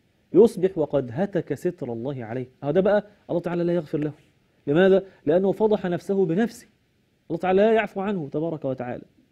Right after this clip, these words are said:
الله عز وجل ستير تبارك وتعالى، يحب الستر، لكن هذا الستر في الدنيا له حد.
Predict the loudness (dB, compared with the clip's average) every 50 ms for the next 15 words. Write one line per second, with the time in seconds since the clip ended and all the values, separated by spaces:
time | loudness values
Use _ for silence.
0 | _ _ _ _ _ _ -6 -2 -2 0 0 0 0 0 2 2 2 0 0 -4
1 | _ _ _ _ _ _ -10 -10 -10 -8 _ 0 2 4 4 4 2 0 _ _
2 | -4 -2 0 -2 -2 -2 -2 -4 -4 -4 -4 -2 -2 -2 -2 -4 -8 _ _ _
3 | _ -4 -2 -2 2 4 2 2 2 -2 -4 -4 -4 -4 -8 _ _ _ _ _
4 | _ -10 -10 -2 2 2 2 2 0 -6 -18 _ _ _ _ _ _ _ _ _
5 | _ _ _ _ _ _ 0 0 0 0 0 -4 -8 -8 -12 _ _ _ _ _
6 | _ -4 0 0 0 0 0 0 -2 -2 -2 -8 -20 -20 _ _ _ _ _ _
7 | _ _ _ -2 -2 -2 2 0 2 2 4 2 2 2 0 -2 -8 _ _ _
8 | _ _ -4 0 0 0 0 0 -2 -4 -4